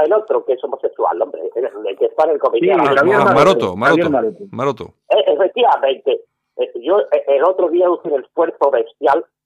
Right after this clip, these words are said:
Speaker 1: eh, eh, porque me dio ganas de cortar rápido, eh, una interven-, en una, eh,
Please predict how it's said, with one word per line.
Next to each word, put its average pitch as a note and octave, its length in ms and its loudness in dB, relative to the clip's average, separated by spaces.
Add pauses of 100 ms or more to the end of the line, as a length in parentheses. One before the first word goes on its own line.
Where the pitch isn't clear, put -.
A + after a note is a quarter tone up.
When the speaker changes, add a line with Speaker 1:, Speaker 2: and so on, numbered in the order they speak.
Speaker 1:
eh, - 60 -12 (340)
eh, - 120 -8
porque A#2 320 0
me A2 160 0
dio A2 180 0
ganas C3 240 -2
de A#2 220 0
cortar A2+ 420 0
rápido, D#4+ 480 0 (220)
eh, C#3 180 2
una C#3 280 2
interven-, D3+ 440 0
en D3+ 160 0
una, C#3 320 2
eh, C#3+ 100 2